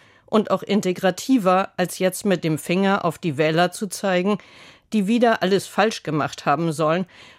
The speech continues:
auch wenn sie für Erdogans Wahlsieg nicht einmal entscheidend waren. Die Türkinnen und Türken haben gewählt. Herausgekommen ist ein Präsident, der auch in Deutschland vielen nicht gefällt.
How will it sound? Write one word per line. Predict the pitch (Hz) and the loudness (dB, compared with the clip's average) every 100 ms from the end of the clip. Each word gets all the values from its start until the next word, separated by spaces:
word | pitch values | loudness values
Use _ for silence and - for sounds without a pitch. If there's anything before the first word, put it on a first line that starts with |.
| _ | _
auch | 196 - | -4 0
wenn | 208 202 | 2 2
sie | 151 | 0
für | - 196 | 0 0
Erdogans | 170 180 160 156 151 | 2 2 0 -2 -2
Wahlsieg | 151 143 190 185 185 | 0 0 0 -2 -2
nicht | 180 156 - | 0 -2 -4
einmal | 175 143 143 | -2 0 -2
entscheidend | 170 175 165 143 135 123 | -2 -2 -2 -2 -4 -8
waren. | 98 107 113 - _ _ _ _ _ _ _ - | -10 -12 -12 -16 _ _ _ _ _ _ _ -8
Die | 170 | -6
Türkinnen | - 262 269 240 233 | 2 2 4 2 2
und | 190 180 | 0 -2
Türken | 190 180 175 185 | 0 0 0 0
haben | 156 170 | 0 0
gewählt. | 180 147 135 - - - _ _ | -2 -4 -6 -6 -10 -16 _ _
Herausgekommen | - 160 196 - 247 - 214 208 | -2 2 0 -2 -8 0 0 0
ist | 170 - | -4 -4
ein | 160 | -4
Präsident, | - 180 156 160 175 180 220 - | -2 -2 0 0 0 2 0 0
der | 160 - | -2 0
auch | 165 | -2
in | 165 170 | -2 0
Deutschland | 160 175 - 185 170 | 2 0 0 -2 -2
vielen | - 185 180 185 | -2 -2 0 2
nicht | 220 - - | 0 -2 -6
gefällt. | 151 - 143 131 | -6 -2 -4 -4